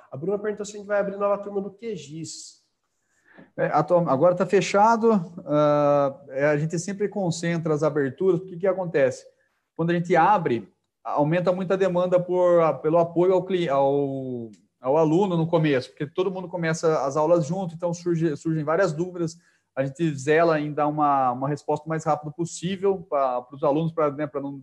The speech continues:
Speaker 2: prejudicar o entendimento, o aprendizado.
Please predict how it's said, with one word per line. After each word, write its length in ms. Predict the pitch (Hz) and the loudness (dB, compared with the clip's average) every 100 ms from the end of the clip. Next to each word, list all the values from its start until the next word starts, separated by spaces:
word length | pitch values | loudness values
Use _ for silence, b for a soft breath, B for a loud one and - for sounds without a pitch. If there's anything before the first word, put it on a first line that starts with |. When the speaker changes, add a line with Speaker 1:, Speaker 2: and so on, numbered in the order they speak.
| - | -12
Speaker 2:
prejudicar 540 | 139 139 139 131 135 | -10 -8 -8 0 0
o 60 | 135 | 2
entendimento, 680 | 139 139 131 117 139 147 139 | -2 -8 -8 -6 -4 -6 -4
o 80 | 135 | 0
aprendizado. 720 | 131 139 156 170 147 180 180 | 0 -2 -4 -2 0 -2 -4